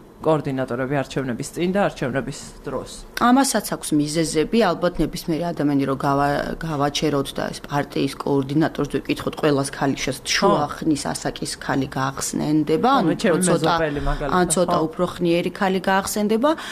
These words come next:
Speaker 2: პირველ, როდესაც ჩვენ პარტიებს ვსწავლობდით, რომ გვე-, გვენახა რა ბარიერები არს-, ეს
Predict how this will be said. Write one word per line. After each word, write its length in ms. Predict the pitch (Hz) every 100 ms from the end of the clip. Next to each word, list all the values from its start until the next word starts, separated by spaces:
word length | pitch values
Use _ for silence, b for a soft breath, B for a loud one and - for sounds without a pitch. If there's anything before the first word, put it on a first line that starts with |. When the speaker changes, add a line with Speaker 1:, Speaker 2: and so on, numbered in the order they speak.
| B B -
Speaker 2:
პირველ, 380 | - 302 302 220
როდესაც 460 | 196 185 - -
ჩვენ 320 | - - 208 180 B B -
პარტიებს 880 | - 214 220 214 - 226 185 180 -
ვსწავლობდით, 1080 | 175 160 - - 208 202 202 175 147 175 165
რომ 200 | - 180 175
გვე-, 600 | 156 180 202 202 175 -
გვენახა 420 | 196 202 185 -
რა 120 | 165 180
ბარიერები 840 | 175 165 180 180 170 175 170 170
არს-, 300 | 147 156 -
ეს 140 | 170